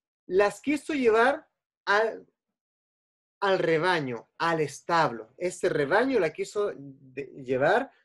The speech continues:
al establo. Y en el establo las hizo lo siguiente.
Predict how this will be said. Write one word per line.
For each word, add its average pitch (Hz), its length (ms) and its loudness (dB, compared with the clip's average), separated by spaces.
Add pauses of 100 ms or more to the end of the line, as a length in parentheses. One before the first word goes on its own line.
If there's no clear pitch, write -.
(260)
al 190 340 2
establo. 131 720 -6 (800)
Y 226 160 2
en 320 180 4
el 359 120 6
establo 262 880 4 (320)
las 247 600 0 (360)
hizo 269 340 0
lo 240 100 4
siguiente. 180 760 -2